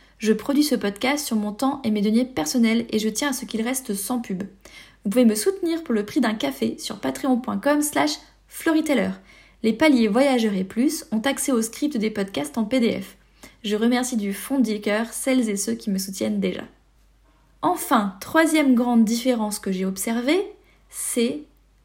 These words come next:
comment mener une vie plus simple au quotidien versus paraître le plus minimaliste possible. En gros,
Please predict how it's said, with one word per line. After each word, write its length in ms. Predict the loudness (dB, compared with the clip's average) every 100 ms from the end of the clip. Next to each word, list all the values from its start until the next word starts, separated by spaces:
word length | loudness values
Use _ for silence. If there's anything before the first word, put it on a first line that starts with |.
| _
comment 680 | 0 4 4 4 2 -4 -6 2
mener 580 | 4 6 6 4 2 -2
une 180 | 0
vie 180 | 2 0
plus 180 | -4 -6
simple 400 | -4 -2 -2 -8 -10
au 80 | -10
quotidien 720 | -4 -4 -2 -2 -2 -4 -6 -12 _ _ _ _ -8
versus 720 | -2 0 0 -4 -2 -2 -6 -10 _ _ 2
paraître 580 | 2 4 -2 -4 -14 -12
le 180 | 0 0
plus 240 | 0 -2
minimaliste 640 | 2 4 4 2 -2 -2 -6
possible. 680 | -4 -4 -4 -4 -8 -10 -16 _ _ -4
En 160 | 2 4
gros, 520 | 6 6 4 2